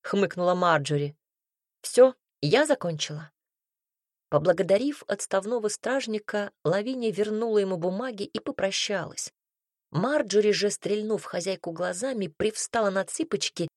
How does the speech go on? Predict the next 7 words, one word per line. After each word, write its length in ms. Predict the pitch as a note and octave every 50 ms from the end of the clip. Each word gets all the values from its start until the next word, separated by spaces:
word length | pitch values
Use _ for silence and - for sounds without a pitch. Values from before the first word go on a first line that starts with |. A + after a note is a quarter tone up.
| _ _ _ _ _ _ _
и 100 | - G#3+
чмокнула 640 | - - - F3+ G#3 C4+ F4+ F#4 - D#4 C#4+ C4+ B3+
Камуана 600 | B3 - A#3 A3+ G#3 G3 G3+ G#3 A3 G#3+ G3 F#3+
в 20 | F3
загорелую 640 | D#3+ F#3 F3 D#3+ F3+ F3 F#3+ G3+ G3+ F3+ E3 D#3
твёрдую 460 | D3+ - D3+ D#3 D#3+ D#3 D3 C#3+ D3 C#3+
щёку. 560 | - - - - D#3 D3+ - _ - -